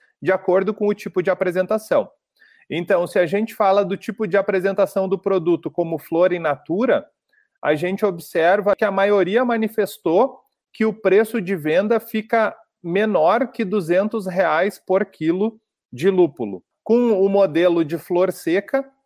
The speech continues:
então isso já reduz um pouco, mas ainda é predominante o valor de menos de duzentos reais. E quando a gente vai pro formato peletizado, que é um formato que nós temos menor número de produtores que manifestaram que fazem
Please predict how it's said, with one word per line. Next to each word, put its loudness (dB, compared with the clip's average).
então 0
isso 0
já 0
reduz -2
um -2
pouco, -2
mas -2
ainda 0
é 4
predominante -4
o -6
valor 2
de -10
menos -6
de -6
duzentos -4
reais. -2
E -4
quando 2
a 4
gente -2
vai 0
pro 2
formato 0
peletizado, 0
que 2
é 6
um 2
formato 0
que -10
nós -2
temos -4
menor 2
número -2
de -6
produtores 0
que -18
manifestaram -2
que -16
fazem -2